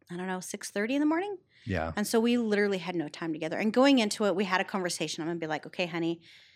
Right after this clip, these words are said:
Speaker 1: the next month's gonna be really hard on me because you're gonna be gone. And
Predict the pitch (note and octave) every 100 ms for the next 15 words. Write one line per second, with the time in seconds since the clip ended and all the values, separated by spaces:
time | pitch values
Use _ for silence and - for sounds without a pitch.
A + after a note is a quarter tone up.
0 | _ - F#3+ G3+ - G#3 G3 - F3+ F3+
1 | E3+ F#3+ G#3 F#3+ F#3 F3+ E3+ G#3+ - E3+
2 | F#3+ D#3+ D#3 F#3+ B3+ G#3+ E3 F3 A#3+ _
3 | _ - - _ F3+ E3 E3 D#3 D3+ D3+
4 | D#3